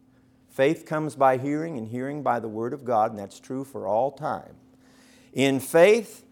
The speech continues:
and faith includes obedience. And in love, and love includes obedience. I'm almost done. In holiness, a life separated to the purpose of God, with self-control,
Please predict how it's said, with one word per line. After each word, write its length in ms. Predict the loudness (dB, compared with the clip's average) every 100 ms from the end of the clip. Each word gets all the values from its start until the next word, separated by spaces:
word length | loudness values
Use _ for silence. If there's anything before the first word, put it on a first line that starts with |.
| _ _ 0
and 200 | 0 4
faith 360 | 6 6 6
includes 680 | -2 -4 2 4 2 -2 -12 _ _ -4
obedience. 1000 | -2 0 2 0 -4 -12 _ -20 -20 _ _ _ _ _ _ _ _ _ 6
And 260 | 6 6 4
in 200 | 2 4
love, 580 | 6 10 10 8 4 -4 -20 _ _ _ _ _ _
and 280 | -2 -2 4
love 360 | 6 6 2 -6
includes 760 | -12 -10 -4 -2 -2 -4 -10 -20 _
obedience. 920 | -12 -6 -4 -4 -6 -12 -20 -20 -20 -14
I'm 120 | -12
almost 360 | -10 -12 -16 -20
done. 100 | -20 -20 _
In 160 | 2 2
holiness, 920 | 8 10 10 8 4 0 -2 -10 -14 -20 _ _ _
a 80 | 4
life 320 | 8 8 8
separated 640 | 2 2 2 4 2 2 -2
to 60 | -8
the 80 |
purpose 380 | -4 -2 -4 -6
of 100 | -2
God, 260 | 4 4 2
with 140 | -4
self-control, 1000 | 0 6 6 6 -4 -6 -4 0 0 -2